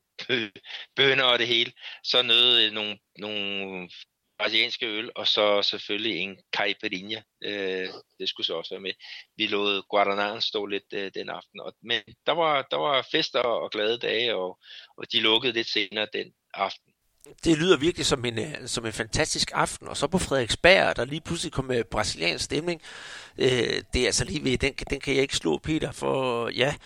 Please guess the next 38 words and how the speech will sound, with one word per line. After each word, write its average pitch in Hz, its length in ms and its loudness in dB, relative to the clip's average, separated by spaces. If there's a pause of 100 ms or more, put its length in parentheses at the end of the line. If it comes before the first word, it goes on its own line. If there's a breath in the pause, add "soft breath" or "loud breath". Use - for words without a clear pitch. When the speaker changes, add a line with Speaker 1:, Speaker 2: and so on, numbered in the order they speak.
(300 loud breath)
Speaker 2:
hvis - 160 -2
jeg 147 80 8
skal - 140 -2
komme 127 260 -2
med 139 180 0
en, 123 40 -6
øh, 123 360 -4
Copa - 300 0
America-historie, 117 920 0
så - 140 -6
skal 139 200 -2
jeg 104 480 -2
tilbage - 280 -2
til 143 140 -8
to 165 200 -4
tusind - 340 -10
og - 80 -8
elleve, 208 320 2 (600 loud breath)
hvor 127 420 2
jeg 113 160 -4
rent 123 140 -4
faktisk - 260 -4
var 131 140 4
i 180 60 0
Brasilien 117 500 -6
og - 100 -14
sad 139 220 -2
og, 123 300 -6
og, - 180 -2
og 135 80 -2
fulgte 135 280 -8
med 131 180 0
der 143 120 0
fra 113 100 -6
sidelinjen 151 500 -6
i - 260 -8
en, 127 180 -6
øh, 120 440 -2